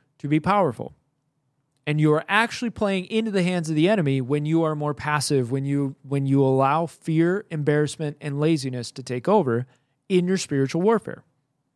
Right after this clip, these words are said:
A warrior's mindset, and I was having a conversation with a friend the other day about this. I'm,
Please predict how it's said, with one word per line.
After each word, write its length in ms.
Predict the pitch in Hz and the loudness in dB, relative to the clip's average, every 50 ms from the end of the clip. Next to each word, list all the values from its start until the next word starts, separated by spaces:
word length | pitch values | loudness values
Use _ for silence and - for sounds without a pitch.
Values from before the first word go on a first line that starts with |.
| _ _ _ _ _ _ _ _ _ _ _ _ _ _ _ _ _ _ _ _ _ _ _ _ _ _ _ _ _ _ _ _ _ _ _ _ _ _ _ - | _ _ _ _ _ _ _ _ _ _ _ _ _ _ _ _ _ _ _ _ _ _ _ _ _ _ _ _ _ _ _ _ _ _ _ _ _ _ _ 4
A 80 | 180 170 | 4 4
warrior's 560 | 160 160 175 214 247 262 262 233 208 165 - | 6 8 6 6 6 6 2 2 2 0 0
mindset, 460 | 170 165 175 180 160 - 143 120 120 - - | -2 -2 0 0 0 0 2 0 0 0 2
and 100 | 147 147 | 4 6
I 60 | 151 | 6
was 100 | 156 139 | 6 6
having 200 | 170 180 190 190 | 4 4 2 0
a 40 | 156 | 0
conversation 580 | 165 160 160 151 139 - - 143 131 - 135 | 0 0 0 0 -2 0 0 0 0 0 0
with 100 | 127 120 117 | 0 0 0
a 20 | |
friend 400 | - - 160 143 139 131 127 110 - _ - | 0 2 2 2 2 2 -2 -4 -8 _ -6
the 160 | - 143 139 | -2 0 2
other 160 | 131 131 120 | 2 2 2
day 160 | 123 151 170 | 2 4 4
about 220 | 151 131 120 110 - | 4 4 2 0 0
this. 320 | - 110 110 110 - - _ _ _ _ _ _ _ _ _ _ _ _ _ _ _ _ _ _ _ _ _ _ _ _ _ _ _ _ _ - | -4 -6 -6 -6 -10 -14 _ _ _ _ _ _ _ _ _ _ _ _ _ _ _ _ _ _ _ _ _ _ _ _ _ _ _ _ _ 0
I'm, 340 | 180 196 214 226 226 226 | 2 2 2 2 -2 -6